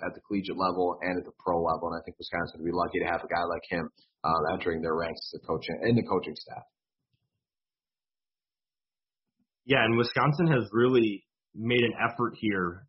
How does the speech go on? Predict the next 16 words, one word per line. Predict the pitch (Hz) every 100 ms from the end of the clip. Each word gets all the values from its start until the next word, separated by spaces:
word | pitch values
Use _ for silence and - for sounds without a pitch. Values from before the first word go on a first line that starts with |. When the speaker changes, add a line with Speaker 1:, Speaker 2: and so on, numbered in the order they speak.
| - 104
Speaker 2:
of | 95
late | 92 104 101 - - -
to | 110
bring | 107 113 107
in | 113 113
guys | 101 95 92 98
with | -
N | 104
F | 101 104
L | 95
experience | 92 - 101 90 90
on | 87
their | 82 -
coaching | 107 104 101
Speaker 1:
Mm-hmm. | 98
Speaker 2:
staff. | 101